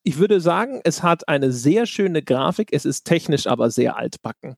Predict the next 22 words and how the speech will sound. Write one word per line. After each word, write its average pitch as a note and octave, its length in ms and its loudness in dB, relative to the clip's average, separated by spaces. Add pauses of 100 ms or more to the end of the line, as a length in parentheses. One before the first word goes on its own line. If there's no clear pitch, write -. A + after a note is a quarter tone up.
(160)
Das C#3 180 0
ist, D3 200 0
äh, C#3 120 -2
mein C3 360 -2
Ding C3+ 180 -4
dazu, C3 360 -2
weil B2+ 160 4
ich D#3 200 -2
auch G3+ 300 0
das - 200 -2
Artdesign G3+ 600 0
klasse G3+ 300 0
finde. G#3+ 400 -2
Der - 240 0
Einsatz F3+ 480 2
von D3+ 200 -4
Effekten - 680 -4
ist - 280 -2
sehr, F#3 340 2
sehr E3 320 2
gut F3 460 -2
gewählt. D3 540 0